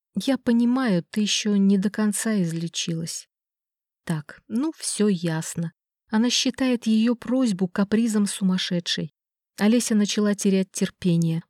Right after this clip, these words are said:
Пока они тут заняты бессмысленными спорами, Габар может отправиться еще дальше в лес на ее поиски или подумать, что она его предала.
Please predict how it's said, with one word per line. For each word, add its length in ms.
Пока 320
они 280
тут 300
заняты 540
бессмысленными 800
спорами, 760
Габар 380
может 320
отправиться 720
еще 240
дальше 400
в 60
лес 320
на 80
ее 200
поиски 640
или 160
подумать, 480
что 220
она 220
его 240
предала. 640